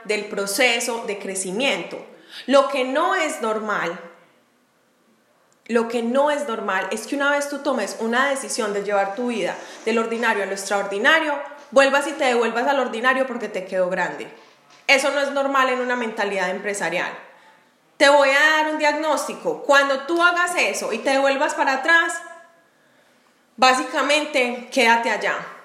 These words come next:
Porque ser empresario en este sector o en cualquiera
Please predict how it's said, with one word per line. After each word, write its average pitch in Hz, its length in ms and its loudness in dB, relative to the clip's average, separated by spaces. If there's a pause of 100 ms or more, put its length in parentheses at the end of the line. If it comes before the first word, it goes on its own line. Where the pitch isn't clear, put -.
Porque 262 520 2
ser 302 400 2
empresario 247 800 0 (220)
en 226 160 0
este 240 300 -2
sector 220 800 -4 (420)
o 233 140 2
en 233 200 -2
cualquiera 294 840 -2